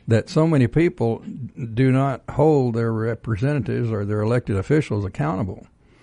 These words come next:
They don't ever send them a letter. They don't call them. They don't send them an email. They don't do anything. They just sit back and complain because the guy voted this way. Well, you didn't tell him not to vote that way. And it's amazing the number of people that, that seem to think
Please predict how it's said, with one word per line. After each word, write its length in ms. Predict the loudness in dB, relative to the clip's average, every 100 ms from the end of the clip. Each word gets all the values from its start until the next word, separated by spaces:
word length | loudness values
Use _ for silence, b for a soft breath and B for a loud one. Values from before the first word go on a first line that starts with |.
| b b -4
They 240 | 0 0
don't 420 | 0 -4 0 2 4
ever 160 | 2
send 200 | 0 0
them 80 | 2
a 80 | 4
letter. 280 | 4 2 0
They 120 | -2
don't 200 | -4 -8
call 280 | -4 -2 -2
them. 100 | -2
They 80 | -4
don't 180 | -6
send 140 | -4 -2
them 100 | -2
an 80 | -2
email. 320 | 0 0 -2
They 100 | -2
don't 180 | -4 -2
do 120 | -2
anything. 560 | -2 -2 -2 0 -2 -4
They 200 | -2 0
just 160 | 0 -2
sit 180 | -2 0
back 240 | -2 0
and 120 | -2
complain 460 | -4 -4 -4 -2 -4
because 320 | -4 -4 -4
the 60 | -2
guy 200 | -2 0
voted 260 | 0 0
this 220 | 0 -2 -4
way. 180 | -8 -10 B B B
Well, 220 | -2 2 4
you 160 | 4
didn't 160 | 2 2
tell 140 | 2 2
him 80 |
not 200 | 2 0
to 60 | -2
vote 180 | -2 -2
that 140 | -6
way. 300 | -8 -12 -14 _ b b b
And 380 | -2 0 2 -2 -10 b b -4
it's 240 | -2 0
amazing 640 | 2 4 6 4 4 4 4
the 60 |
number 320 | 2 2 0
of 100 | 0
people 420 | 2 0 2 0 0
that, 180 | -4 _ _ -4
that 200 | -4 -4
seem 360 | -2 0 2
to 80 | 0
think 520 | -2 2 2 2 -4